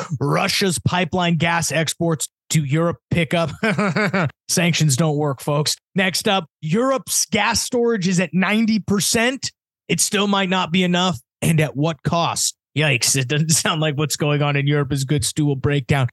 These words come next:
um, what could be a rocky winter for the E U. And then finally, the two thousand three Northeast blackout and how today's blackouts differ. So this is a, an opinion piece comparing really what was going on in, in the last typical hot period, which was around, um,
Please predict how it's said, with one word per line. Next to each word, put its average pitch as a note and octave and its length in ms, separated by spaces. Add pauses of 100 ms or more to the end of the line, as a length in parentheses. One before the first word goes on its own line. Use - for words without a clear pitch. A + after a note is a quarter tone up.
(140)
um, C#3+ 180
what D3 140
could D#3+ 160
be D3 120
a C#3 80
rocky D#3+ 600
winter C#3 460 (240)
for D3+ 100
the C#3 180
E D3+ 120 (160)
U. D3 160 (200)
And D3 120
then D#3 140
finally, D#3+ 420
the C#3+ 120
two G3+ 200
thousand F3 380
three E3+ 180
Northeast E3 500
blackout E3 520 (180)
and C3+ 80
how D3 200
today's D#3+ 540
blackouts D#3 840
differ. D3 360
So C#3 140
this C#3+ 180
is D3 140
a, C3+ 180 (160)
an C3+ 80
opinion E3 460
piece D#3+ 300
comparing D3 580 (100)
really E3 180
what D3+ 180
was B2+ 120
going D3 260
on D3 160
in, C#3 160
in C#3+ 100
the C#3+ 100
last C#3 460 (120)
typical E3 480
hot D3 280
period, C#3+ 280
which C3 200
was B2+ 140
around, C#3+ 360 (180)
um, D3 400